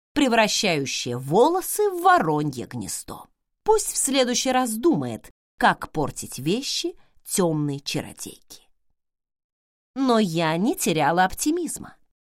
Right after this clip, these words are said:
В конце концов, от каждой болезни есть снадобье,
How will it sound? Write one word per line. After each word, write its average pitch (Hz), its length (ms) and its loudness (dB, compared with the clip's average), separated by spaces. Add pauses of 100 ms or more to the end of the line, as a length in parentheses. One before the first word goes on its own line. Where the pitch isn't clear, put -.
(400)
В - 120 -14
конце 277 320 2
концов, 277 540 0
от 403 180 0
каждой 220 380 0
болезни 190 640 0
есть 190 300 -4
снадобье, 147 680 -2